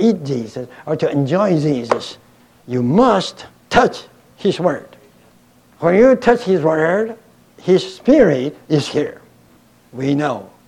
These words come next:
the doctors told us we will be what we eat.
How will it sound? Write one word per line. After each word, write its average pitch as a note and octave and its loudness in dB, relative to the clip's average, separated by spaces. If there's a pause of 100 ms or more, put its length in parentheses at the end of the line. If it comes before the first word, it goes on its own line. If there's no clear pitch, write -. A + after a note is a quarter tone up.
(300)
the A2 -14
doctors D3+ -2 (400)
told F#3 -2 (180)
us G2+ -10 (560)
we F#3+ 2
will F#3+ 2
be C3+ -6
what C3+ -12
we D3+ -6
eat. G#3+ 4